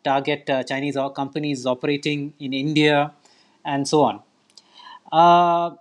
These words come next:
now, the problem is, uh, there's obviously going to be, uh,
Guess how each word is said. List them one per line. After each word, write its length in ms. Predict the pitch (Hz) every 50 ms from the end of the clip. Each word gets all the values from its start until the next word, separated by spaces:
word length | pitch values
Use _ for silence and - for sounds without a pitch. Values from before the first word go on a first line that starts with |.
| _ -
now, 420 | 180 151 175 202 233 233 214 185 160
the 100 | 170 180
problem 460 | 185 - 208 214 214 233 285 294 254
is, 500 | 240 233 226 214 202 196 190 185 - - _ _ _ -
uh, 300 | 151 143 139 139 135 135 127
there's 220 | 151 165 185 170
obviously 680 | 175 190 139 151 202 202 - - 208 226 220 214 202 175
going 280 | 151 156 156 170 175
to 120 | 175 - 175
be, 420 | 160 175 175 175 170 160 160 156 -
uh, 340 | 147 139 127 127 120 113 110